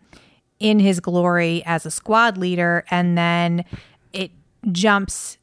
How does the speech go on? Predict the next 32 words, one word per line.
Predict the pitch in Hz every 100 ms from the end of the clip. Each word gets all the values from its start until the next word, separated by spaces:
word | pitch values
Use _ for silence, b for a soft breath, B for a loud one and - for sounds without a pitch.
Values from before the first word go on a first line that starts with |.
| _
and | 202 180
we're | 165
jumping | 196 175 170
ahead | 156 202
a | 175
little | 170 160
bit | 160
here, | 175 165
but | 170 165
the |
next | 170 175 -
chapter | 175 165 170
jumps | 165 165 -
forward | 285 285 196
eight | 180 170
months. | 175 170
Somehow | - 196 190 185 170 165
he's | 180 165 165 165 - b b b b -
been | 202 185
made | 175
a | 160
slave. | - 190 175 160
We | 170
don't | 170 156
know | 156
why, | 151 170 180 170 156 151 151
but | - 156 139 -
the |
contrast | - - 214 214 202 165 143 151 -
is | 160
very | 156 151
striking. | - - 160 151 - - 202 196